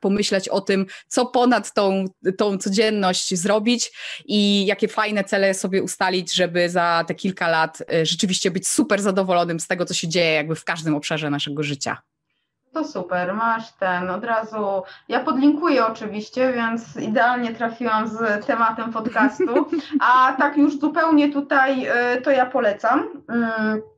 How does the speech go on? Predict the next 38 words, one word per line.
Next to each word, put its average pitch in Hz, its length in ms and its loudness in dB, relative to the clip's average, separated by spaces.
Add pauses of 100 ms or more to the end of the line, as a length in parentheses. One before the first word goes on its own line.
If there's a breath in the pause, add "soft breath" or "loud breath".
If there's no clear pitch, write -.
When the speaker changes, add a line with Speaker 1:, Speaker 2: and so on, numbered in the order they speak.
(260)
Speaker 2:
popatrząc, 202 500 -2
co 190 100 -2
Natalia 190 500 0
robi, 185 300 0
to 196 120 -10
naprawdę 180 460 -2
to 170 120 -8
jest 170 200 -4
osoba, 170 340 -6
co, 180 240 -16
z 180 100 -18
której 185 180 -2
Speaker 1:
Mhm. 190 160 -2
Speaker 2:
można 185 180 -4
brać 180 260 -2
przykład, 190 540 -2 (320 loud breath)
jak 202 200 -2
idzie 196 380 0 (300 loud breath)
i, 208 440 -6
i 208 300 -6
nie 262 120 2
wiem, 330 160 2
czy 339 140 -2
realizuje 262 560 2
swoje 233 360 -2
cele 202 260 -2
wszystkie, 330 580 -2
czy 220 180 -6
nie, 233 340 0
ale 359 420 0
z, 285 520 2
z 220 40 -10
boku 262 320 0
jak 247 180 0
się 196 140 -12
patrzy, 240 440 -2
to 220 100 -8
jak 196 400 -2